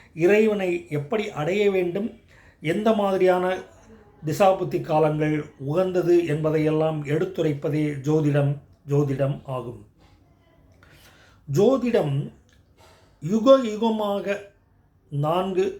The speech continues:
வேத சாஸ்திரத்தில் நான்கு யுகங்களாக சொல்லப்பட்டிருக்கும் எல்லா யுகங்களிலும் ஜோதிடம் கேட்கப்பட்டும் பார்க்கப்பட்டும் வழி நடத்தப்படுகிறது,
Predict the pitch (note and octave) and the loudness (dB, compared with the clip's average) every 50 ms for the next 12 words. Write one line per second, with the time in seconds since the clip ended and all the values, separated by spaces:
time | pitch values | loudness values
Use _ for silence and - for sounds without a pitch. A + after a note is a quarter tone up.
0 | - _ - - C#3 D#3+ F3+ F3+ F#3+ F#3 F#3+ - E3+ E3 C#3 - - D#3 D3+ C#3 | -14 _ -8 -2 2 4 4 4 4 2 -2 -4 -6 -8 -8 -8 -8 -8 -8 -8
1 | - - G#3 C4 - - - - C#3+ C#3 D3 C#3+ D#3+ E3 D#3+ B2 E3+ - E4 E4 | -8 -10 -10 -10 -10 -14 -12 -6 -4 -2 0 0 0 -2 -2 0 0 0 0 0
2 | - D#3 C#3+ C#3 D#3+ D#3+ D#3 D#3 D#3 D#3 D3+ D3 C#3+ D3 G3+ C#4+ - - _ _ | -2 -2 0 0 0 0 0 0 0 0 0 0 0 -2 -4 -6 -8 -12 _ _
3 | _ _ _ _ _ _ - F3 E3 E3+ F#3 - - D#3+ C#3 D#3+ D#3 C#3 C#3 C#3 | _ _ _ _ _ _ -6 -2 0 2 2 0 0 -4 -4 -4 -4 -4 -4 -4
4 | - B2 C#3+ D3 D#3 - - C3 C3 C3+ D3 D#3+ F3 F3 F#3+ F3 E3+ F3 D3 D3 | -4 -4 -4 -4 -6 -10 -14 -10 -6 -4 -2 -2 -2 -2 -2 -4 -4 -6 -4 -2
5 | D3 E3+ F3+ F3+ F#3 F#3 F3+ F3+ F3+ G3 G#3 A#3 G#3 - - _ _ _ _ _ | 0 0 0 0 0 2 2 2 2 2 0 -4 -8 -10 -18 _ _ _ _ _
6 | _ _ _ - C#3 B2+ D#3 E3+ F3+ E3+ F3 D#3+ D#3+ D3 C#3 C#3 C#3+ - - - | _ _ _ -14 -6 -2 0 2 2 2 2 2 2 2 0 -2 -4 -6 -12 -20
7 | - - - F3 F#3 - - - F#3 D3+ C#3 - C#3+ C3+ - D3+ C3 C3+ C3 - | -14 -8 -6 -6 -6 -6 -6 -6 -6 -6 -4 -6 -10 -10 -8 -8 -8 -8 -10 -12
8 | - _ _ _ - - - - - _ _ _ - - C#3 D#3 G#3 - - G#3+ | -14 _ _ _ -20 -20 -20 -20 -20 _ _ _ -10 -6 -4 -4 -4 -4 -4 -6
9 | F#3 C3+ - D3+ C#3 - - C3+ C3 C#3 C#3 - - _ _ _ _ _ _ _ | -6 -4 -4 -6 -6 -6 -6 -8 -6 -8 -8 -10 -12 _ _ _ _ _ _ _
10 | _ _ _ _ _ _ _ _ _ C#3 C#3 F3 A3+ B3+ A#3+ G3 F3+ F3+ - - | _ _ _ _ _ _ _ _ _ 0 2 4 4 4 2 2 0 -2 -2 -4
11 | E3+ C#3 - D#3+ D3 D3 C#3+ D3 D3 D3 C#3 D3 D3+ | -8 -6 -4 -4 -2 0 0 0 0 0 0 0 0